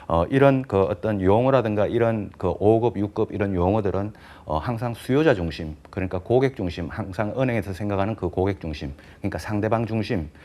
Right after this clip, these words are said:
지금 취업 준비생 이 채용 공고를 보고 지원하는 사람 중심으로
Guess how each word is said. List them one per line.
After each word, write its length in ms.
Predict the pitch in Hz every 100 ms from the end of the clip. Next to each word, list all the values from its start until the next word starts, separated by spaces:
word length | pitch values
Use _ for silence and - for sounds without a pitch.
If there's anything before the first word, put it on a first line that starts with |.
| - -
지금 260 | 107 101
취업 320 | - - 131 131
준비생 380 | 117 110 104 67
이 160 | 117 -
채용 300 | - 131 131
공고를 300 | 117 110 110
보고 180 | 98 98
지원하는 500 | - 135 143 123 113
사람 260 | 110 98
중심으로 560 | 87 80 85 87 107